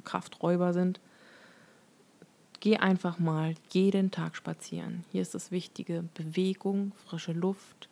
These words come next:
mal was anderes sehen. Und das sollten schon jeden Tag dreißig Minuten sein. Und die, das Wichtige an der Stelle ist auch jeden Tag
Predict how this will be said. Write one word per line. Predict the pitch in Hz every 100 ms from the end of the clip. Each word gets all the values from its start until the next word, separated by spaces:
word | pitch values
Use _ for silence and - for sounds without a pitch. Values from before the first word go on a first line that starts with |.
| - - - - -
mal | 190 185
was | 175 156
anderes | 156 165 160 147 -
sehen. | 151 147 156 - _ - - - - - -
Und | 202
das | 208
sollten | 208 202
schon | 202 196
jeden | 180 180
Tag | 180 180
dreißig | - 175 175 175
Minuten | 165 156 - 170
sein. | 156 165 170 165 - _ _ _ _ _ - -
Und | 202 180
die, | 170 208 -
das | - 160 180
Wichtige | 220 - 214 202
an | 190
der | 180
Stelle | - 180
ist | 175
auch | - 170 -
jeden | 170 180 185 190 180 180 160 160 160
Tag | - 151 147